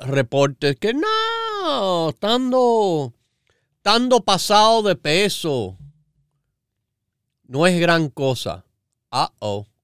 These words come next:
bueno. Cuando se tomó en cuenta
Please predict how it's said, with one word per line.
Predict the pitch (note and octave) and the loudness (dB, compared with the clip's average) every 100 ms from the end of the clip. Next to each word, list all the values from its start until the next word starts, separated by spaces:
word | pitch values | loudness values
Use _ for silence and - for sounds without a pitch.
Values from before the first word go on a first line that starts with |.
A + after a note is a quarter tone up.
| _ | _
bueno. | - B2 A2+ E2+ - _ _ _ _ _ _ _ _ _ _ _ _ _ _ _ _ _ _ _ _ _ _ _ _ _ _ _ _ _ _ _ _ | -10 -6 -4 -6 -16 _ _ _ _ _ _ _ _ _ _ _ _ _ _ _ _ _ _ _ _ _ _ _ _ _ _ _ _ _ _ _ _
Cuando | - B3 D4 C#4 D4 C#4+ B3+ - _ - - _ | 2 4 4 4 2 2 2 -4 _ -20 -20 _
se | - - - D#3+ D#3+ D3+ D3 C#3+ - _ _ _ | -10 -8 -4 0 2 2 2 0 -6 _ _ _
tomó | - D3+ D3 F#3 G#3 | -2 0 4 4 4
en | F#3 | 0
cuenta | - D#3+ F3 D#3 B2+ G#2 F2+ | -4 -4 -2 0 -2 -8 -8